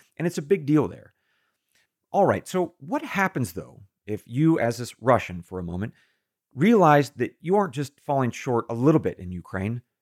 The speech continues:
I mean, it's a disaster. The escalation by the Americans and the Europeans goes so well that your military is falling apart, and you've only got one big weapon left. Well,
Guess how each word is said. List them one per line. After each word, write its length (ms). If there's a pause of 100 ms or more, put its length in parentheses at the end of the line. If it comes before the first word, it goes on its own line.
(240)
I 80
mean, 160
it's 200
a 40
disaster. 720 (720)
The 100
escalation 580
by 120
the 100
Americans 560
and 160
the 60
Europeans 800 (240)
goes 220
so 220
well 560 (220)
that 120
your 140
military 640
is 100
falling 280
apart, 320 (360)
and 120
you've 140
only 160
got 280
one 320
big 380
weapon 460 (120)
left. 480 (1120)
Well, 360